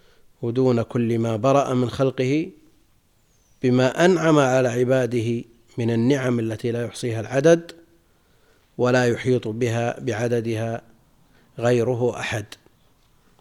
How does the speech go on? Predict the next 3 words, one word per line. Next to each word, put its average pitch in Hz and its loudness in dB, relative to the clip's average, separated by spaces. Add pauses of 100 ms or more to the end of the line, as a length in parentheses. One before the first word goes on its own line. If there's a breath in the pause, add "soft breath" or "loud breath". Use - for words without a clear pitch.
(3250 soft breath)
فالجمهور 131 2 (140)
فسروا 127 -2
الحمد 147 -2